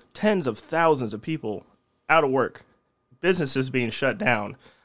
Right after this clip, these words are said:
all kinds of crazy stuff happening. It, it's going nuts out there, but we still have some of the best restaurants in the country, I believe, because we have a combination of people from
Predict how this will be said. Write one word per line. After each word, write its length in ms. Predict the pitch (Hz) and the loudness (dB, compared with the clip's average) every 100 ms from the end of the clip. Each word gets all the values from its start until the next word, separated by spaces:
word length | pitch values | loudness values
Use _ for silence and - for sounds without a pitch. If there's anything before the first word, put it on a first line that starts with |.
| _ - | _ 2
all 160 | 180 | 4
kinds 320 | 196 175 165 143 | 4 2 2 0
of 80 | |
crazy 260 | 131 127 117 | -2 -2 -2
stuff 240 | 120 110 | -4 -4
happening. 460 | 117 113 113 117 113 - _ _ _ | 0 0 0 -4 -6 -12 _ _ _
It, 180 | - 135 - | -6 -6 -4
it's 220 | 131 - | -4 -4
going 500 | - 151 143 117 113 | -2 -2 0 -2 -4
nuts 240 | 113 - | -4 -4
out 160 | 117 - | -8 -6
there, 300 | 92 90 - - _ _ _ _ _ | -8 -8 -10 -18 _ _ _ _ _
but 280 | 160 123 - _ _ | 2 2 -2 _ _
we 100 | 135 | -4
still 380 | 131 - 170 160 | -4 0 4 4
have 400 | 156 131 123 127 | 4 4 2 -2
some 160 | - 135 | -6 -4
of 40 | |
the 60 | 110 | -4
best 360 | 107 - 135 - | -6 -2 -2 -2
restaurants 420 | 123 - 135 135 | -4 -2 -4 -6
in 220 | 151 139 - _ _ _ _ _ _ _ | -10 -12 -16 _ _ _ _ _ _ _
the 80 | 123 | -4
country, 440 | - 165 - - - | -2 -2 -4 -14 -8
I 80 | 101 | -6
believe, 340 | 78 - - _ | -6 -8 -12 _
because 320 | 127 120 120 - | -6 0 0 0
we 220 | 117 135 | -4 0
have 220 | 151 123 | 4 2
a 80 | - | 0
combination 600 | - 156 165 131 131 120 | 0 0 2 2 0 -2
of 100 | 107 | -4
people 260 | 139 135 123 | -4 -4 -4
from 260 | - 123 | -4 -6